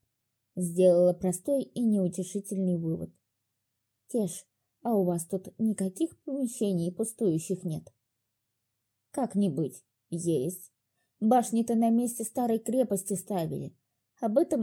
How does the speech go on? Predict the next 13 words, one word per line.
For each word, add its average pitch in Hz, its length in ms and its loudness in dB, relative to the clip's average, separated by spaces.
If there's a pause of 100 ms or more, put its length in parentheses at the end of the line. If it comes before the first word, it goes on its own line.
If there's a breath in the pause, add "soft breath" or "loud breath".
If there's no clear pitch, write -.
и 294 100 -2
не 247 140 2
помнит 202 480 0
никто. 170 400 -6 (520)
Как-никак, 196 640 -2
более 202 400 4
пятисот 208 520 -4
лет 202 260 2
прошло. 160 400 -6 (720)
Верхнюю 254 540 0
часть 311 440 -2
снесли 247 460 -4
подчистую, 190 880 0